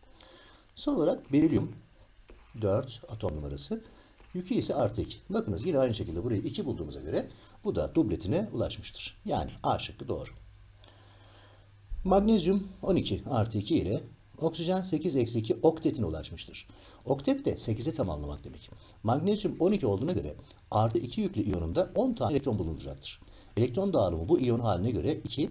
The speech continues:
ve sekiz şeklinde olacaktır. Yani son katmanında sekiz elektron barındırıyor. Oksijen için deneyelim. Oksijen sekiz eksi iki yüklü iyonunda yine onun on tane elektron olduğuna göre iyonlarını,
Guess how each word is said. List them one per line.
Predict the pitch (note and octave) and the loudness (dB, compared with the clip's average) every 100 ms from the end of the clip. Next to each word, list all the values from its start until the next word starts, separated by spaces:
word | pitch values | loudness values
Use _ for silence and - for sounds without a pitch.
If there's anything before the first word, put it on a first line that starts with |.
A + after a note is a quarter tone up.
| - | -4
ve | G2 B2+ G#3+ - - - - | -2 0 0 -6 -20 -20 -20
sekiz | - A#2 A2 - | -4 -2 -2 -4
şeklinde | - E2+ F2 D#2 | -6 -6 -6 -6
olacaktır. | - D#2 C#2 - - - | -6 -8 -10 -12 -16 -8
Yani | F2+ D3 C#3+ - - - | -2 0 0 -4 -12 -10
son | - D#3+ | -2 -2
katmanında | A#2+ - F2 D#2 G2 - - | 0 -2 -2 -4 -2 -2 -4
sekiz | - C3+ C#3 | -6 -4 -2
elektron | G#2+ E2+ D3 D3+ | -2 0 -2 0
barındırıyor. | F2 D#2+ C#2+ - - - - - - - - - | -2 -2 -6 -10 -14 -20 -20 -20 -20 -20 -10 -6
Oksijen | F#2 A2+ F3 | -4 0 0
için | G#3 A#2 | 2 -2
deneyelim. | E2 D#2 D#2+ D#3+ G#3+ | -2 -2 -2 -2 -2
Oksijen | G#2+ - G#2+ C#3 | -4 -2 -4 -4
sekiz | - F3 - | -4 -8 -6
eksi | - - | -8 -8
iki | - | -4
yüklü | D#3+ B2 | -4 -2
iyonunda | E2+ D2+ E2 D#3+ - - | -4 -2 -2 -2 -2 -4
yine | D#3 | -2
onun | D#3+ F3 | -2 0
on | E3+ F3+ | 0 0
tane | F#2+ E2+ | -2 -2
elektron | D#2+ E2+ | -4 -6
olduğuna | D#2+ D2 C#2+ | -6 -6 -4
göre | B2 G#3+ - - - - - E3 | -4 -4 -6 -16 -18 -20 -12 -4
iyonlarını, | E3+ D#3+ D3 C3+ C#3 | 0 2 2 2 -2